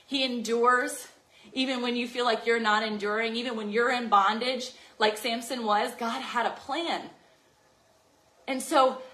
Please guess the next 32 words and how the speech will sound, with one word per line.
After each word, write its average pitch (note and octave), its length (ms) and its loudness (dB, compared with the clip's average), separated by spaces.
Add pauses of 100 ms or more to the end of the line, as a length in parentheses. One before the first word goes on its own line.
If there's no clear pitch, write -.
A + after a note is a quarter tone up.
as C#4+ 200 6
I C4 120 6
process D#4 580 -4
this A3+ 220 -4
story D#4+ 360 -4
and B3+ 80 -2
I B3 120 2
understand C4+ 480 -2
that - 80 -8
there's B3 200 -2
this G#3+ 180 -10 (200)
mirroring C4 760 -2 (280)
to C4+ 120 -2
Mary B3 720 0 (580)
with C#4 280 -6
Manoah, B3+ 720 4 (360)
it's - 120 -12
an C4+ 80 -6
M, C4 340 0 (100)
so A4 220 -4 (120)
good. - 100 -2 (580)
And B3+ 120 -2
Samson C4+ 720 -2
and A#3 240 -4
Jesus, B3 800 -2 (1000)
there C#4+ 160 6
is - 180 0
also D#4 420 4
this C#4 220 -6
mirroring B3 640 -2
that G#3+ 240 2 (220)
Jesus, C#4+ 640 2